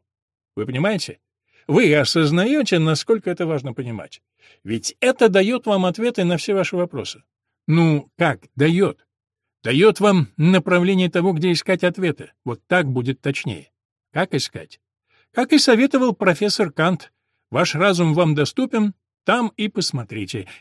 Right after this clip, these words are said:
Если вы понимаете, что разум имеет такую же структуру, что и атом, то вам не обязательно строить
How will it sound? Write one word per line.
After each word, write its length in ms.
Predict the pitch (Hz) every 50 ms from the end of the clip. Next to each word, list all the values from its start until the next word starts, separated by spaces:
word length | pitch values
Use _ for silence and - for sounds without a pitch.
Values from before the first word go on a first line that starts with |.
| _
Если 260 | - 165 175 165 -
вы 120 | 156 151 151
понимаете, 460 | - 160 165 160 147 120 113 - 113
что 180 | - - 147 139
разум 340 | 143 135 110 113 113 123
имеет 220 | 135 147 147 127 -
такую 260 | - 127 - 165 143
же 140 | 120 131 131
структуру, 500 | - - 151 143 139 _ - 135 107 90
что 160 | - - 135
и 60 | 107
атом, 400 | 107 131 185 208 - 127 107 - _ _ _ _ _
то 140 | _ - 131
вам 160 | 165 190 190
не 60 | 202 202
обязательно 580 | 190 190 208 190 214 202 - - 123 123 123
строить 480 | 107 - - 165 170 165 147 120 -